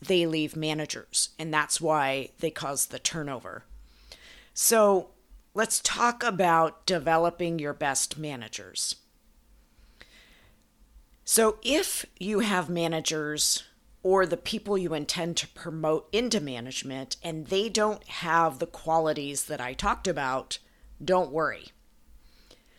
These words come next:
There are traits and behaviors that can be taught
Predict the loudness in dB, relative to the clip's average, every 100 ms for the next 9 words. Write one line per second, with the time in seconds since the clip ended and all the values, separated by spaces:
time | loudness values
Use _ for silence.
0 | _ 2 6 6 6 6 6 6 4 0
1 | 0 0 0 -2 -2 -2 -4 -2 -4 -4
2 | -4 -4 -4 -8 -8 -8 -6 -4 2 4
3 | 4 2 -2